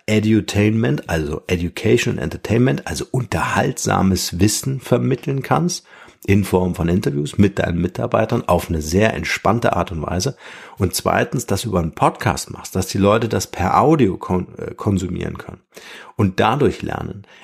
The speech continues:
ist das eine ganz andere, ein ganz anderer Zugang von Wissen und eine ganz andere Aufnahme von Wissen, weil ich mich beim Podcast einfach für dieses Audioformat aktiv entscheide und sage, ich gehe jetzt joggen,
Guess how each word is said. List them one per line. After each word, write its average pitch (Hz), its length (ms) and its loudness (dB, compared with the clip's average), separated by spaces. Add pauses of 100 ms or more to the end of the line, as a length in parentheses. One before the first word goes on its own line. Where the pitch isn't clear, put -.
ist - 220 -2
das 120 140 2
eine 104 120 0
ganz 82 380 0
andere, 117 840 0
ein 104 160 -4
ganz 123 220 0
anderer 87 320 -2
Zugang 127 600 2
von 82 300 -4
Wissen 98 260 0
und 80 80 -2
eine 90 60 0
ganz 101 220 0
andere - 380 -4
Aufnahme 98 680 4
von 85 240 0
Wissen, 110 260 2
weil 101 140 4
ich 113 140 -4
mich 117 180 -4
beim 95 180 2
Podcast - 520 -4
einfach 95 320 -2
für 104 180 2
dieses 104 340 -2
Audioformat 98 760 0
aktiv - 560 0
entscheide 120 480 0
und 87 140 -2
sage, 98 220 2
ich 101 120 -2
gehe 101 140 2
jetzt - 260 -4
joggen, 98 320 4